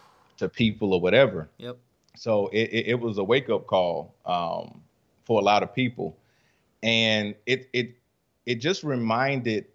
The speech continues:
Speaker 1: me and just a lot of people of what I have been talking about for the longest, is that you, out of everything you do,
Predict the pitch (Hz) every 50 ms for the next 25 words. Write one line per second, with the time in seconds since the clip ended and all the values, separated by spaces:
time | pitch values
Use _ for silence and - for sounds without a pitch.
0 | _ - 104 104 104 117 127 127 123 117 107 95 90 - _ _ - 117 117 120
1 | 139 156 151 - 120 117 123 143 147 135 117 - - 120 113 113 113 104 - 101
2 | 101 95 98 117 120 120 120 123 123 113 101 95 104 98 - - 139 170 170 -
3 | 117 98 92 101 95 95 82 - - 107 98 95 92 92 104 131 151 151 127 104
4 | 101 92 - - - 95 90 87 - 101 98 98 90 - - _ _ _ _ _
5 | _ _ _ _ _ _ _ _ _ _ _ _ - 98 95 92 123 165 180 185
6 | 185 160 - _ _ _ _ _ _ _ - 120 117 113 127 147 170 175 175 -
7 | 175 156 151 143 127 127 123 120 110 127 131 120 110 101 90